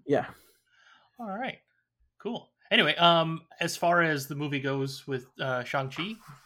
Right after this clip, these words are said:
Speaker 2: I guess we don't, I mean, we don't really have a lot of information other than, like, basic synopsis that's been released. No trailer or anything yet.
Speaker 1: Mm-hmm.
Speaker 2: Um, but hey, we'll, we'll actually get, um, you know, the Mandarin in here, 'cause Shang-Chi is the Mandarin's kid, right?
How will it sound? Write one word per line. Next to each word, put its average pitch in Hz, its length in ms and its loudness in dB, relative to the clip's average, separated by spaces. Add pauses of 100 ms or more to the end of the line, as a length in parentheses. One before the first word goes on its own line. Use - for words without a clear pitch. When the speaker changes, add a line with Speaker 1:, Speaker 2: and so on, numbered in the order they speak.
Speaker 2:
I 147 80 -2
guess 180 240 -2
we 233 80 -2
don't, 185 240 -2 (100)
I 151 60 -6
mean, 139 140 -4
we 151 80 -4
don't 165 160 -4
really 147 180 -4
have 139 140 0
a 131 40 -6
lot 127 240 -2
of 127 80 -8
information 131 480 -10
other 131 200 -4
than, 123 160 -4
like, 120 180 -8
basic 127 300 -8
synopsis 113 540 -12
that's 123 160 -18
been 120 140 -10
released. 117 380 -12
No 131 100 -8
trailer 120 360 -6
or 117 80 -10
anything 117 340 -14
yet. 131 240 -10 (160)
Speaker 1:
Mm-hmm. 135 200 -2 (260)
Speaker 2:
Um, 120 400 -4 (260)
but 156 120 -2
hey, 214 280 4
we'll, 135 420 0
we'll 135 320 -4
actually 135 680 0 (140)
get, 131 320 -6 (180)
um, 127 520 -2 (640)
you 135 100 -10
know, 127 100 -10
the 147 80 -6
Mandarin 131 380 0
in 120 100 -10
here, 135 340 -8
'cause 135 360 -2
Shang-Chi 180 480 -4
is 143 560 -4 (320)
the 143 80 -10
Mandarin's 143 420 -6
kid, - 320 -6
right? 139 220 -10